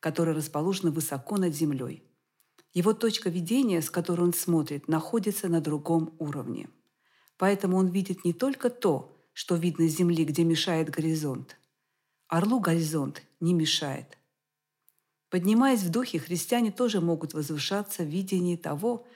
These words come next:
что происходит вокруг, в видении каких-то конкретных узких ситуаций. Они уже видят их в большем, панорамном масштабе. И это уже какое-то пророческое видение.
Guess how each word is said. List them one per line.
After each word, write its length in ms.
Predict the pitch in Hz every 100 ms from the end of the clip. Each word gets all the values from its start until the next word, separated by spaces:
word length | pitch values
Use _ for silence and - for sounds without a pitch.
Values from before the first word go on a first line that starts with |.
| _
что 200 | - -
происходит 640 | 170 160 151 - 196 190 185
вокруг, 580 | 160 156 - 139 - - _ _ _ _
в 40 | 160
видении 380 | 190 175 180
каких-то 480 | 170 170 208 247 165
конкретных 800 | - 165 160 180 160 - 160 - _
узких 380 | 208 196 - 180
ситуаций. 720 | - - 156 139 - - - _ _ _ _ _ _ _
Они 260 | 185 226 269
уже 240 | 247 240
видят 320 | 208 208 208
их 180 | - 202
в 140 | 180
большем, 500 | - 185 160 - 143 - _
панорамном 540 | 170 175 170 135 -
масштабе. 500 | 139 139 - 147 139 - _ _ _ _ _ _ _ _ _
И 80 | 185
это 400 | 185 254 269 175
уже 240 | 160 156
какое-то 540 | 147 147 - 233 233 202
пророческое 800 | 160 147 151 147 160 - 156 156
видение. 580 | 147 151 139 127 -